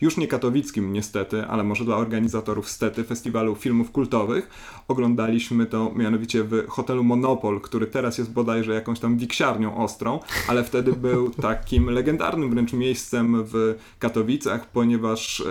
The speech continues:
znany był z czasów świetności w okresie międzywojennym, kiedy to tam pięknie ubrane panie oraz panowie jeździli na przeróżne, e, wytworne rozrywki. E, no i w końcu udało się rzeczywiście to, ten, ten budynek przerobić na coś w stylu kina,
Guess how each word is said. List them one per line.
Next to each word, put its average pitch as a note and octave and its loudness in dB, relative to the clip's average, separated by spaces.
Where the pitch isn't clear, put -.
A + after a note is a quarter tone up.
znany A#2+ 0
był A2+ 2
z A2 -10
czasów - -4
świetności B2+ -2
w A#2+ -2
okresie A#2 -2
międzywojennym, A#2 2
kiedy A2 -2
to G#2+ -4
tam A2+ 0
pięknie A#2 2
ubrane A2 0
panie A#2 2
oraz G#2 -4
panowie A2+ 0
jeździli A2+ 2
na G#2+ -2
przeróżne, A2 0
e, A#2 0
wytworne A2+ 0
rozrywki. B2 0
E, B2+ -2
no D#3+ 4
i E3 -2
w - -12
końcu E3 0
udało C3+ 0
się C3+ -6
rzeczywiście C3 -2
to, A#2 0
ten, A#2+ 0
ten B2+ -2
budynek B2 0
przerobić B2+ -2
na A2 -2
coś C#3 -2
w - -12
stylu A#2+ 0
kina, B2+ 0